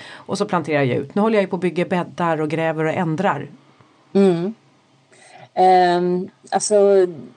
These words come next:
Speaker 2: platsen var ganska given här, för att vi tog över ett ställe som, eh,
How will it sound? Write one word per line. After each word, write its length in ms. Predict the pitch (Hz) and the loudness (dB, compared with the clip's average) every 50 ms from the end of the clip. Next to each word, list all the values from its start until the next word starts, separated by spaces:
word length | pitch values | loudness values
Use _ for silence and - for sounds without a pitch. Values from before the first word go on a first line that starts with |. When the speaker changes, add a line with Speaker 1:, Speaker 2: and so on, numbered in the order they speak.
| - - - - _ _ _ | -20 -20 -20 -20 _ _ _
Speaker 2:
platsen 540 | - - 269 240 - - _ - - - 277 | -6 -4 -2 -2 -2 -4 _ -6 -6 -4 0
var 100 | 277 285 269 | 0 0 2
ganska 340 | 277 277 240 - - 208 | 2 0 0 0 0 0
given 600 | 208 196 196 220 214 196 175 156 143 143 151 170 185 | 0 0 0 -2 -2 -2 -4 -4 -2 0 0 0 0
här, 400 | 185 190 147 95 90 113 165 165 160 _ - | -2 -2 -2 0 0 0 -2 -4 -10 _ -6
för 160 | - 233 - - | -2 -2 0 0
att 380 | - 170 165 - _ - - - | -2 -4 -4 -10 _ -16 -16 -4
vi 180 | 165 180 180 | 0 2 0
tog 280 | 170 - - 196 180 190 | 2 2 -2 0 2 4
över 240 | 208 190 165 151 147 | 2 2 2 2 -2
ett 140 | 160 - | -4 -4
ställe 360 | - - 190 175 160 156 143 147 | -2 0 0 0 0 -2 -4 -6
som, 560 | - - 165 156 147 147 147 147 139 - - - - _ | -4 -4 -2 -2 -2 -4 -6 -6 -8 -8 -10 -12 -12 _
eh, 380 | - 120 123 120 110 101 104 | -2 0 0 0 0 -2 -2